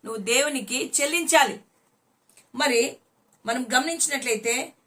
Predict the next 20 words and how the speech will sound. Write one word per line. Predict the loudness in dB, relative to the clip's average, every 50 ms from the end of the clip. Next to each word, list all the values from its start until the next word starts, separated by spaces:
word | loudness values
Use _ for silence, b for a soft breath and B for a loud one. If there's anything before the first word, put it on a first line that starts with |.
| _ _ _ _ 2
ఆదికాండము | 4 4 4 2 -2 0 0 2 2 2 -2 -4 -6 -6
ఇరవై | -4 -4 -2 0 0 0
ఎనిమిదో | 0 -2 -2 -2 -2 0 0
అధ్యాయము | 0 0 0 -2 -4 -2 0 2 2 2 2 0 -2 -4 -6 -8 -12 b b b b b b b b b b b -6
మనం | -4 -2 0 0 0 -2 -2 -2
చూసినట్లయితే | -4 -2 -4 -4 -2 0 0 0 0 0 -2 -2
పన్నెండు | -2 -2 -2 -2 0 -2 -2 -2 -2 -4
నుంచి | -6 -8 -6 -4 -4 -4 -4
ఇరవై | -4 -2 -2 -2
రెండు | -2 -2 -2 -4 -4
వచనాల | -2 -2 -4 -2 -2 -2 -2 0 -2
వరకు | -2 -4 -6 -6 -10
ఇక్కడ | -12 -10 -8 -6
యాకోబు | -2 2 4 6 6 4 4 4 4 4 4 4 0 -2 -2 -4 -6 -12 _ _ _ _ b b b b b b b b b b -2 0
తన | 2 2
తండ్రి | 2 4 2 2 2 2 0 -2
ఇంటి | -2 -2 -4 -4
నుంచి | -4 -2 -2 -2 -2 -2
వెళ్ళిపోతూ | -2 -2 -2 -4 -2 -2 -2 -2 -2 -6
ఉన్నాడు. | -8 -4 -2 0 0 0 0 -2 -6